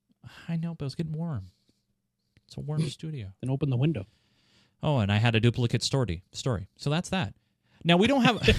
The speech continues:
Speaker 2: <laughs>
Speaker 1: I, we don't have a link for this, but there's been a lot, a big buzz, uh, with this, uh,
Speaker 2: It's actually
Speaker 1: Beetle-
Speaker 2: on, on Mojang's, uh, website.
Speaker 1: It is on Mojang's website. Okay,
Speaker 2: Yeah.
Speaker 1: so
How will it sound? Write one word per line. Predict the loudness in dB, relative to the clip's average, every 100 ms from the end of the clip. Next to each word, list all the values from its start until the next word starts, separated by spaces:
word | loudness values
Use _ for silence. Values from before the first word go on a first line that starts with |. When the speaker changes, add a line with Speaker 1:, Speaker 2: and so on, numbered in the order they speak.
| 2
Speaker 2:
<laughs> | 2 0 _ _ -6
Speaker 1:
I, | 4 4 6 6 4 2 2
we | 6
don't | 8
have | 8
a | 6
link | 6 4
for | 4 4
this, | 6 4 2
but | 0
there's | 4 4
been | 6 6
a |
lot, | 8 6 4
a | 4
big | 4 4 4
buzz, | 6 6 2 -2 -6 -8 _ _ _ -18 -2
uh, | 0 4
with | 4 4 2
this, | 2 2 0 -2
uh, | -2 0 0
Speaker 2:
It's | 4
actually | 8 8
Speaker 1:
Beetle- | 8
Speaker 2:
on, | 6 4
on | 4 6
Mojang's, | 8 8 8 6 6 4
uh, | 4
website. | 4 4 2 -4 2
Speaker 1:
It | 8
is | 10 10
on | 10
Mojang's | 10 10 8 4
website. | 2 0 -2
Okay, | -2 2 4
Speaker 2:
Yeah. | 4
Speaker 1:
so | 4 0